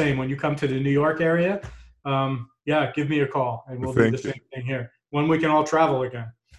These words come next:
Speaker 2: Thank you very much.
Speaker 1: So all I ask is for your, uh, listeners, if they want any other information about us, you could go straight to our website.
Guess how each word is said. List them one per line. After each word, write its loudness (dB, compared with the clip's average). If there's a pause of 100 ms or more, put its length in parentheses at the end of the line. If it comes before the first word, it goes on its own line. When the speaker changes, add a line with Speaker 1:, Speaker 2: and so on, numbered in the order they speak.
(320)
Speaker 2:
Thank 2
you 2
very 8
much. 2 (680)
Speaker 1:
So 0
all 4
I 6
ask 4
is 2
for 2
your, 0
uh, -2
listeners, 2
if -2
they 0
want 0
any 0
other 0
information -2
about -2
us, -4
you -4
could -10
go -2
straight -2
to -2
our -2
website. -8